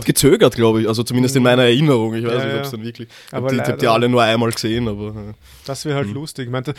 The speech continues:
Speaker 2: das ist ja auch das absolut Fatale, nur dass ich's jetzt nochmal kurz ausspreche, was mich absolut wundert, was mir unbegreiflich ist, in so einem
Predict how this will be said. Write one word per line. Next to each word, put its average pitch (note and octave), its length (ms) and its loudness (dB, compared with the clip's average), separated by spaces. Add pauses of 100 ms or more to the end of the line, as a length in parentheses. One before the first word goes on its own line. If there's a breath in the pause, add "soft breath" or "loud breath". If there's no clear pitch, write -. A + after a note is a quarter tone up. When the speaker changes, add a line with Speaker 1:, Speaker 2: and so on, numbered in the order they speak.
(120)
Speaker 2:
das C3+ 160 -6
ist D#3 100 -6
ja E3 80 0
auch D#3 120 -4
das C#3+ 160 -8
absolut C#3 420 -6
Fatale, C3+ 480 -4
nur C3+ 140 -6
dass C3+ 140 -12
ich's C3 120 -10
jetzt C#3 160 -8
nochmal C#3 480 -4 (240)
kurz C3+ 320 -8
ausspreche, B2+ 760 -8 (340 loud breath)
was B2+ 180 -6
mich E3+ 340 -6 (380)
absolut D3 580 -4
wundert, D3 380 -4
was B2+ 160 -10
mir C#3 140 -4
unbegreiflich D3+ 960 -8
ist, A#2 320 -16 (460 soft breath)
in C3+ 120 -12
so D3+ 220 -4
einem D#3 440 -6